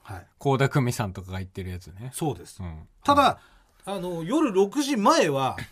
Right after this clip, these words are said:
Speaker 2: もう何食ってもいいっていうルールでやってるから、俺、自分の中で。
Speaker 1: え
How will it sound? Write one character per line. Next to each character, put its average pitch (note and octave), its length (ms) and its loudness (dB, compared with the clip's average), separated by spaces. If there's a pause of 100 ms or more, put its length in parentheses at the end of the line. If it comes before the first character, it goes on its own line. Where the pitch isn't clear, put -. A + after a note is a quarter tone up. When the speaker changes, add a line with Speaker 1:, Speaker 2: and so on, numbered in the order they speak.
(160)
Speaker 2:
も F#3 100 -6
う E3+ 40 -2
何 A#3+ 240 0
食 - 120 -8
っ - 20 -18
て - 180 2
も C#3 100 0
い C#3 80 0
い - 20 -2
っ G#2+ 40 -12
て B2+ 100 -8
い A#2+ 40 -6
う B2+ 40 -4
ル C#3 80 0
ー - 20 -2
ル B2+ 80 -4
で A2 80 -8
や G2+ 60 -8
っ - 20 -16
て - 140 -16
る G#2 80 -8
か G2 60 -12
ら、 F#2 80 -12
俺、 F2 120 -16
自 G2 140 -14
分 G#2 160 -12
の G2 80 -14
中 F2+ 120 -18
で。 - 60 -20 (380)
Speaker 1:
え A#2+ 600 0